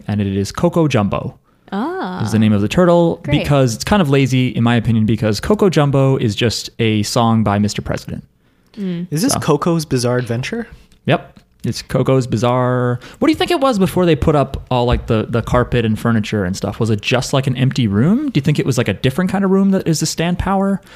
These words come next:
Speaker 1: like a doctor's office? And they were like, "We could convert this."
Speaker 2: No.
Speaker 3: No. I
Speaker 2: I
Speaker 3: think
Speaker 2: think
Speaker 3: it was
Speaker 2: it
Speaker 3: an empty room.
Speaker 2: Yeah.
Speaker 1: Like, how empty? Like, cave walls, or was it, like,
Speaker 3: Cave walls.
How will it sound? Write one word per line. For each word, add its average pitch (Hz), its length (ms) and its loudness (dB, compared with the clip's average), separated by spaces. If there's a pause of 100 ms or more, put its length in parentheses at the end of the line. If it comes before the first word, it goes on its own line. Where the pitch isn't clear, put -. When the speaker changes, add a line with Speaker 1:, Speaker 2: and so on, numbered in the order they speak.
(120)
Speaker 1:
like 123 100 2
a 104 40 0
doctor's 131 380 0
office? 165 400 -2
And 123 80 0
they 120 80 2
were 120 80 2
like, 110 180 0
"We 220 60 0
could - 200 -6
convert 110 360 -2
this." - 320 -6 (480)
Speaker 2:
No. 196 240 0
Speaker 3:
No. 139 180 2 (360)
I - 20 -10
Speaker 2:
I - 40 -4
Speaker 3:
think - 100 -2
Speaker 2:
think 196 120 2
Speaker 3:
it 190 40 4
was 175 100 2
Speaker 2:
it 165 40 2
Speaker 3:
an 143 60 0
empty 123 200 -2
room. 101 200 -8 (120)
Speaker 2:
Yeah. 185 380 -8 (520)
Speaker 1:
Like, 120 140 2
how 135 180 2
empty? 110 400 0
Like, 107 160 -4
cave 123 340 0
walls, 170 440 0
or 101 140 2
was 95 180 -2
it, 95 80 -2
like, 95 240 -4
Speaker 3:
Cave 123 320 -2
walls. - 360 -12